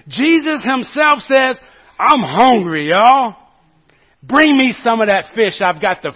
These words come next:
fire ready." My kind of Jesus, man. "Come and have breakfast," Jesus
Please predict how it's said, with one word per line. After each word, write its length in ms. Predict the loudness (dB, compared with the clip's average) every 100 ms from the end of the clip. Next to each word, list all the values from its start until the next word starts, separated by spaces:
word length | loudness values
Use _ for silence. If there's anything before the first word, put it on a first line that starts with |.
| -4
fire 420 | -2 0 -2 -6
ready." 440 | -6 -8 -12 -20 _ _ _ _ _ _ _ _ _ _
My 160 | -14 -14
kind 240 | -12 -12
of 100 | -12
Jesus, 480 | -12 -10 -10 -14 -16
man. 320 | -14 -14 -14 -20 _ _ _ _ _ _ _ _ _ _ _ _ _ _ _ _ _ _ _ _ _ _ _ _ _ _ _ _ _ _ -12
"Come 280 | -6 -6
and 100 | -6
have 420 | -8 -8 -8 -10 -10
breakfast," 640 | -10 -10 -20 -20 -20 _ _ _ _ _ _ _
Jesus 380 | -20 -20 -20